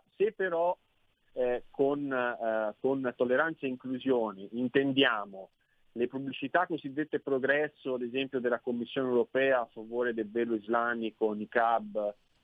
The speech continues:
in cui si dice la libertà, la libertà nel velo,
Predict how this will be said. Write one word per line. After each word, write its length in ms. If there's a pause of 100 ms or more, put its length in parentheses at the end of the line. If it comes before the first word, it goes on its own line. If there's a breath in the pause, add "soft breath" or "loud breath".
(180)
in 140
cui 180
si 100
dice 300
la 100
libertà, 760 (220)
la 100
libertà 460
nel 240
velo, 460